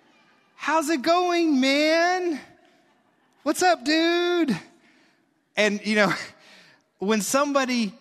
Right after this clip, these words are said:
you know they're supposed to know your name, and they don't, what happens? You get mad. You get, you get disappointed because what, what it shows is there's no relationship there. And so I think it's the same thing here. God is saying,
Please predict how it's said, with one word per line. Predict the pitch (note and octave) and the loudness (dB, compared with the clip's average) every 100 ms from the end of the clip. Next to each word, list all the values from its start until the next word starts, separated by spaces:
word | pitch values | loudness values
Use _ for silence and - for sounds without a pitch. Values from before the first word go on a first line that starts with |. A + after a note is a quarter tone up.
| _ _ _ _ - | _ _ _ _ -6
you | F#3+ C#4+ | 0 2
know | A#3+ A3 A#3+ C4 C4 | 2 2 2 2 2
they're | G#3 | 0
supposed | G3+ G3+ G3+ F#3+ | 0 0 0 0
to | F#3 | -2
know | F#3 F3+ | -2 0
your | F3 D#3 | 0 0
name, | D#3 C#3+ A2 G2 - _ _ _ _ - | 0 -2 -6 -10 -18 _ _ _ _ -6
and | F3+ F#3+ | -2 0
they | F#3 | -2
don't, | D3+ G#3 F#3+ | 0 0 0
what | F#3 | -2
happens? | G3 A3+ D#3+ A#2 G#2 - - _ _ _ _ _ _ _ | -2 -4 -4 -10 -10 -14 -14 _ _ _ _ _ _ _
You | - G3 | -12 -6
get | B3 | -6
mad. | G#3+ B3 D#4 C#4+ D#3+ | -6 -6 -2 -2 -2
You | F3 | -2
get, | A3+ - | -4 -2
you | G3+ | -4
get | G#3 G3+ D#3+ | -4 -6 -4
disappointed | A#3 A#3+ G3+ - C4+ D#4+ B3 E3+ | -2 -2 -4 -4 -2 -2 -4 -6
because | F#3+ A3+ A3 - - _ _ - | -6 -4 -4 -6 -16 _ _ -4
what, | A#3 G3+ | -4 -2
what | A#3+ | -4
it | A#3+ | -4
shows | - - A#3 C4+ C#4+ G3+ | -6 -4 -2 0 -2 -2
is | G3+ | -4
there's | F3+ F3+ | -4 -4
no | F#3 F#3 | -4 -4
relationship | E3+ D3+ D3+ D3+ D#3 C#3+ - B2 - | -4 -4 -4 -6 -8 -8 -8 -12 -14
there. | G#2+ F#2 - _ _ _ _ _ _ _ _ _ | -16 -16 -20 _ _ _ _ _ _ _ _ _
And | F#3 | -4
so | A3 | 0
I | G#3+ | 0
think | C4+ | 0
it's | B3 | -2
the | G#3+ | -4
same | - - A3+ B3 A#3+ | -4 -2 -2 0 -2
thing | - - A3 G#3+ G3+ - | -4 -6 -4 -4 -8 -10
here. | G#3+ G#3+ B2+ | -4 -2 -4
God | - F3+ A#3 | -2 0 0
is | C4 A3+ | -2 -6
saying, | - G#3 D#3+ C#3+ | -4 -2 -2 -6